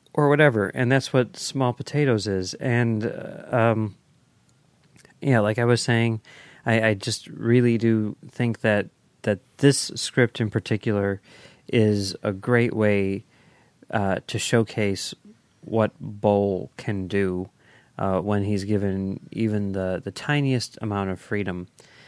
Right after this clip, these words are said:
And it, it really does show another facet to, to his, uh, his skill set when you look at how, uh, funny it is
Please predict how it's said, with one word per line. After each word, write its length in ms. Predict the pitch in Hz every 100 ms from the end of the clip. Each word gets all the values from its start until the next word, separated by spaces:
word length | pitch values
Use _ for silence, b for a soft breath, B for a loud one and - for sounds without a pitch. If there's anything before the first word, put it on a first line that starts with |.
| b b
And 500 | 101 101 98 98 92
it, 300 | - - 107
it 220 | - - 110
really 380 | 104 110 120 117
does 240 | 110 104
show 480 | - 113 104 98 95
another 340 | 101 101 101
facet 580 | 92 107 101 - 101 87
to, 360 | - 107 95 95 -
to 120 | 107
his, 400 | 101 101 95 92
uh, 240 | 95 90 98
his 140 | 107 95
skill 340 | - 120 107
set 340 | 104 - 92 90 B B B B B
when 460 | 104 98 95 95 -
you 240 | 110 107
look 220 | 101 98
at 180 | 98 92
how, 720 | - - 98 95 92 92 90 -
uh, 280 | 92 90 - - b b b b b
funny 520 | - 131 123 117 98
it 100 | 98
is 540 | 78 113 90 90 -